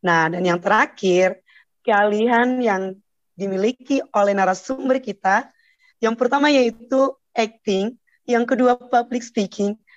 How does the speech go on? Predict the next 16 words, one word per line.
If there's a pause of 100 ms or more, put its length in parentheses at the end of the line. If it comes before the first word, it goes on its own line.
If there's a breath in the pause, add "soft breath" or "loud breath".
dan
yang
ketiga
content
creator. (240)
Nah, (240 loud breath)
sebelumnya
kita
sapa
dulu
dong
narasumber
kita. (640)
Halo
Kak
Reza,